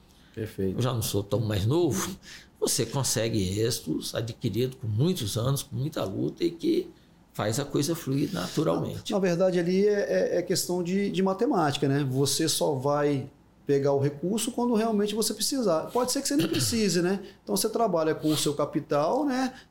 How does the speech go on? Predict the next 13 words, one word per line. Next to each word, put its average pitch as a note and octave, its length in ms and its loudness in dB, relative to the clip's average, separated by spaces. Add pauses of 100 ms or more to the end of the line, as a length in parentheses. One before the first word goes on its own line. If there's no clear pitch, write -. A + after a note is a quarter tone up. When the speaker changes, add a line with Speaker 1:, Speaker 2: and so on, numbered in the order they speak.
Speaker 1:
Tendo D#3 300 2
um, F#3+ 260 4
um - 40 4
resguardo E3 720 2
ali, D3+ 240 4
né? C3+ 180 4
Se C3+ 200 0
caso C3 440 0
precise, C#3+ 640 0
você F3 160 0
já E3+ 120 4
tem D#3+ 260 2
já C#3+ 440 0